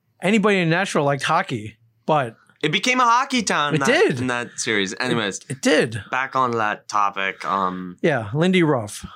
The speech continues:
Speaker 2: and, like, Gerard Gallant, he was definitely the guy I wanted for this hire
Speaker 1: Sure.
Speaker 2: because he took the Golden Knights to a,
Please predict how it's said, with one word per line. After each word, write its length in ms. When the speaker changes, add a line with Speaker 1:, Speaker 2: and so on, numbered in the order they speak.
Speaker 2:
and, 100
like, 200
Gerard 400
Gallant, 420
he 140
was 160
definitely 340
the 80
guy 200
I 40
wanted 300
for 60
this 120
hire 300
Speaker 1:
Sure. 180
Speaker 2:
because 300
he 100
took 240
the 80
Golden 300
Knights 320
to 160
a, 240